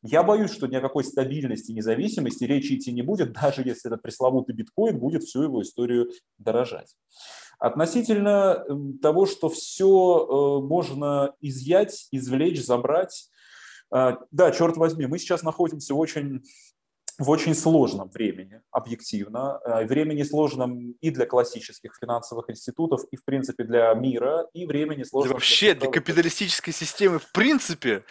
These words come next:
Speaker 2: вп-, впервые посягнули на демократические права собственности, отстаиваемые, там, столетиями. Это было незыблемо. И теперь бам! И твой таунхаус на,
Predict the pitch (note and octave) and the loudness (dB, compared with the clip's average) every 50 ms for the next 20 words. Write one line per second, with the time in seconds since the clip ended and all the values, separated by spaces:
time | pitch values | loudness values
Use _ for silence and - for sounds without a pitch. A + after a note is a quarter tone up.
0 | - - - - _ - _ - F#3 G3+ G3 - - - _ _ - G3 F#3+ G3 | -20 -20 -20 -20 _ -20 _ 4 4 4 4 4 -12 -18 _ _ 4 6 6 6
1 | F3+ G#3 C#4 C#4+ A#3 E3+ - - D#3+ E3 - - F#3+ E3 D#3+ F3 A#3 C#4+ A#3+ F#3 | 6 6 6 8 8 6 4 4 0 2 2 0 0 0 0 0 0 2 2 2
2 | D#3 D3+ C#3+ C#3 E3+ E3 E3+ D#3+ F#3+ F3+ E3+ - B3+ B3+ - - - - - - | 0 0 0 0 0 0 0 0 0 -2 -2 -2 -4 -4 -2 -4 -4 -4 -4 -6
3 | D#3+ - - D#3 D3+ D3+ E3 A3+ A#3 - - - - A#3 B3+ - - - - E3 | -6 -4 0 2 2 6 6 6 6 6 4 4 4 4 4 2 -2 -6 -6 -6
4 | D3 C#3 A#2+ - - C#3+ C#3 C3+ - - - - G3+ A3 A3 G#3 G3 F#3 F3 E3+ | -6 -6 -8 0 2 2 4 4 4 2 4 6 6 6 8 6 6 6 4 0
5 | F3 E3+ E3 D#3+ D#3 D3+ D3+ - D3 C#3 C#3 C3+ B2+ B2 A#2 - B2+ - - - | 0 2 4 4 2 4 4 2 0 0 0 -8 -12 -14 _ -20 -20 -18 -18 -18
6 | - - - - - - F3+ F3+ G#3+ C4 A#3 - - C3 A#2 A#2+ B2+ C3 - F3 | -6 2 2 2 6 6 4 6 6 4 4 2 0 -2 2 2 2 4 4 2
7 | D#3 A3 A#3 G3+ F3 F#3 F#3 E3 D#3+ A3+ D4+ D4+ C4 A#3 - - B2 A2 - - | 4 4 4 4 4 2 2 2 6 6 4 4 4 0 0 0 0 -2 -6 -6
8 | - - - - E3 D3 F#3+ F3+ - A#3+ G3 D#3+ C#3 C3+ A3 C4 F4+ G4 F#4+ - | -18 -20 -12 -10 -6 -6 -4 2 4 2 2 2 2 6 8 10 10 10 8 6
9 | _ _ _ _ _ _ _ _ _ _ _ _ _ _ _ - A3+ A#3+ - - | _ _ _ _ _ _ _ _ _ _ _ _ _ _ _ -4 -4 -4 -4 -2
10 | A3+ C4+ C#4 C4 A#3+ - A#3+ A3+ A3+ G#3 F#3+ - B3+ B3+ B3+ A#3 G#3 - - F#3 | 0 2 2 2 4 6 6 6 6 4 0 2 4 4 4 4 2 -2 -6 -2
11 | F#3 F3+ F3 F3 E3 | 0 2 2 2 0